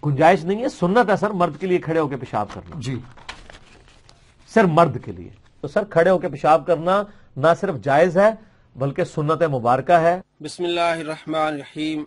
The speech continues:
Speaker 3: अस्सलाम वालेकुम। दोस्तों, आपने देखा और सुना कि मर्द के लिए खड़े होकर पेशाब करना सुन्नत है, जवाज नहीं बल्कि सुन्नत है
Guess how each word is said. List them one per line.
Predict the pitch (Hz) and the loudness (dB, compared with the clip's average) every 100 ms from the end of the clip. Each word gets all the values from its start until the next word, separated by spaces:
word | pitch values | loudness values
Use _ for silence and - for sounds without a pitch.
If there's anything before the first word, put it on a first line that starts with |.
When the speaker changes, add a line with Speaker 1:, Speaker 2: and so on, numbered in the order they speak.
| - | -12
Speaker 3:
अस्सलाम | 143 151 139 135 | -14 -12 -12 -10
वालेकुम। | 120 135 143 127 113 | -12 -14 -16 -18 -16
दोस्तों, | 135 170 196 | -14 -8 0
आपने | 180 180 190 | 0 0 -8
देखा | 156 156 170 | -10 -6 -6
और | 156 | -6
सुना | 143 151 139 - _ _ _ _ _ _ - | -8 -6 -6 -10 _ _ _ _ _ _ -8
कि | |
मर्द | 156 170 214 196 | -2 0 -2 -4
के | 196 | -6
लिए | 185 202 | -4 -4
खड़े | 196 - 180 196 | -6 -8 -6 -6
होकर | 175 165 | -8 -10
पेशाब | 151 156 160 147 | -12 -6 -6 -6
करना | 156 180 | -10 -10
सुन्नत | 180 151 160 - | -10 -10 -10 -12
है, | 110 _ _ _ _ _ _ _ _ 131 | -20 _ _ _ _ _ _ _ _ -12
जवाज | 143 170 196 196 | -4 2 2 0
नहीं | 240 | -4
बल्कि | 185 190 208 | -4 -4 -6
सुन्नत | 226 - 202 226 196 | -8 -6 -6 -6 -8
है | 160 107 | -12 -14